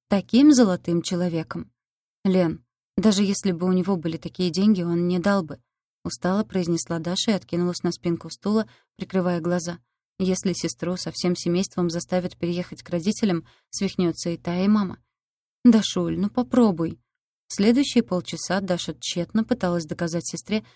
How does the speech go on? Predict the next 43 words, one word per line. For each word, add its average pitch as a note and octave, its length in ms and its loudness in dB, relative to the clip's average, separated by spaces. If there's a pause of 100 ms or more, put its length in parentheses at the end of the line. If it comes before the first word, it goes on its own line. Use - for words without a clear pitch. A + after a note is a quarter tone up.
(140)
что - 180 0
Игорь F#3+ 280 2
не F#3 140 2
даст F#3 300 -2
ей F#3 100 2
ни F3 120 0
копейки F3 440 -6
в F3 80 -8
долг. E3 320 -6 (280)
А - 100 -2
та F#3+ 120 4
заладила: E3+ 600 -4
«Попробуй, F#3 580 0
попробуй». F#3 600 -2 (400)
В F3+ 60 0
итоге A#3 300 2
пришлось F3+ 440 -4
дать E3+ 240 -2
ей F3 140 -2
обещание, G#3 500 -2
которое F3 400 -2
выполнять E3+ 560 -4
не G#3+ 80 4
собиралась, F3 580 -6 (280)
а F3+ 60 -2
в E3+ 60 -4
голове F3 300 2
уже E3+ 180 -2
зрела E3+ 300 -2
мысль, - 380 -4 (180)
как - 180 -10
отражение F#3 540 2
и - 40 -4
продолжение F3 600 0
ночных E3+ 380 -4
бдений. F3 440 -4 (640)
Кажется, F#3+ 460 -4
судьба F#3 340 -2
решила A#3+ 380 2
припереть F3 480 -4
её F#3+ 160 0
к - 80 -16
стенке. - 440 -6